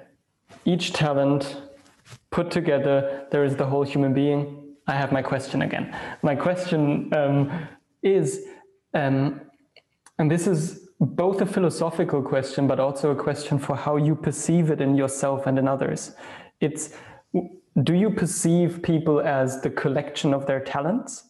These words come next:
Or would you say there is more than just a person's talents? Because for me, one of the questions I keep bumping my head against is, um,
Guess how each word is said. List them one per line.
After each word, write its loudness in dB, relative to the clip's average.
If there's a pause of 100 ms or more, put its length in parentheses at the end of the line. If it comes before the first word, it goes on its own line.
(640)
Or 2
would 2
you 4
say 0
there 2
is 0
more 4
than 2
just 0
a 0
person's -4 (400)
talents? 0 (400)
Because 0
for -2
me, 4
one 4
of 0
the 0
questions -2
I 0
keep 0
bumping 0
my 2
head 2
against -4 (380)
is, 0
um, -2